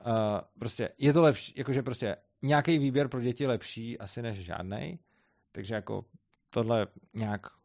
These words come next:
budiš prostě. A, ale hlavně on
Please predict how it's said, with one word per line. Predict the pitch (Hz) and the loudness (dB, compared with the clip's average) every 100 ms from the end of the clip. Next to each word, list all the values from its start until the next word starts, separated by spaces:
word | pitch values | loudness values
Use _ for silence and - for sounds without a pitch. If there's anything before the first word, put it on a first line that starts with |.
| _ _ | _ _
budiš | - 101 101 135 | -8 -4 0 -2
prostě. | - 113 120 - - - - _ _ _ _ _ _ _ - | -4 -10 -10 -8 -8 -8 -12 _ _ _ _ _ _ _ -2
A, | 127 127 123 123 - _ _ | 2 4 4 2 -2 _ _
ale | 151 170 | 8 8
hlavně | 135 120 127 117 98 92 117 - _ _ - | 8 6 4 2 0 -2 -6 -12 _ _ 4
on | 139 143 151 | 6 6 2